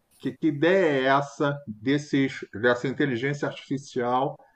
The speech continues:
gerando diagnóstico, né?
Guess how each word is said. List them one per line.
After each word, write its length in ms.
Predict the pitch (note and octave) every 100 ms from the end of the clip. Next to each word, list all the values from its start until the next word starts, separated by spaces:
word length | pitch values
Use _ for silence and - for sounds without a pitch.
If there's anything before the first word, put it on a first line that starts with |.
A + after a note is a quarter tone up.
| _ -
gerando 600 | G2 C#3+ C3 C3+ D3+ C3+
diagnóstico, 1200 | G#2+ G#2 F#3 F3+ E3 D3 C3+ G#2 F#2+ - - _ _ _ _ _ -
né? 360 | F#2+ G#2+ A#2+